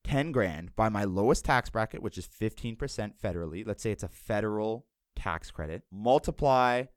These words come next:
the ten grand by point one five to represent the fifteen percent, and that would equal fifteen hundred. So I would take that fifteen hundred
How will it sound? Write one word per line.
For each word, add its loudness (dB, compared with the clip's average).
the -8
ten 0
grand -2
by -4
point -4
one -4
five -6
to -8
represent -6
the -6
fifteen -8
percent, -8
and -8
that 8
would -2
equal -4
fifteen -2
hundred. -12
So 0
I 6
would 0
take -2
that 2
fifteen -2
hundred -4